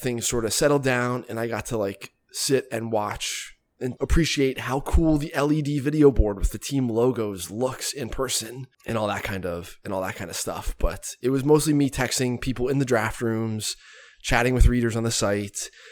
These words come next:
and trying to update the board as quickly as possible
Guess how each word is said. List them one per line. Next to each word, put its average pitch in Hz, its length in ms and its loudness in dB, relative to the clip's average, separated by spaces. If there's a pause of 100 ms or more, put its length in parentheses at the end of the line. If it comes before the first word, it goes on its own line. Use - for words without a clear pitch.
(180)
and 123 100 -8
trying 117 180 4
to - 160 -10
update 117 440 2 (100)
the 120 100 -8
board 110 560 6
as 107 200 -4
quickly 110 280 8
as 101 120 -4
possible 110 720 2